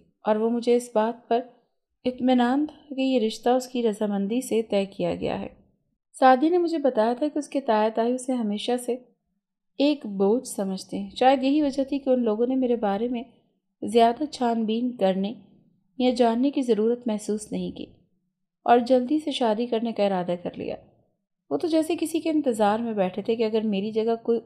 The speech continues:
और उसके लिए रिश्ता लेकर चला जाता, तो मुझे उम्मीद थी कि वो लोग उसे भी हाँ कर देते। उसके घर वालों की ख्वाहिश पर शादी सादगी से होना तय पाया और मैं भी यही चाहता था कि ज़्यादा शोर शराबा ना किया जाए,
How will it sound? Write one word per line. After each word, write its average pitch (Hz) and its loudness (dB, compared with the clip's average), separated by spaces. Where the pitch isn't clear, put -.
और 208 0
उसके 254 -6
लिए 262 0
रिश्ता 247 -2
लेकर 233 0
चला 233 0
जाता, 220 0
तो 302 2
मुझे 302 4
उम्मीद 285 4
थी 311 0
कि 311 -2
वो 262 6
लोग 254 6
उसे 254 0
भी 262 2
हाँ 185 -2
कर 175 -8
देते। - -10
उसके 294 -4
घर 302 6
वालों 285 2
की 339 -6
ख्वाहिश 262 0
पर 294 -6
शादी 226 0
सादगी 214 -4
से 240 -8
होना 190 -4
तय 190 -6
पाया - -8
और 240 6
मैं 269 2
भी 285 -2
यही 285 0
चाहता 254 -2
था 254 -4
कि 262 -4
ज़्यादा 214 0
शोर 220 -4
शराबा 185 0
ना 180 -6
किया - -10
जाए, - -12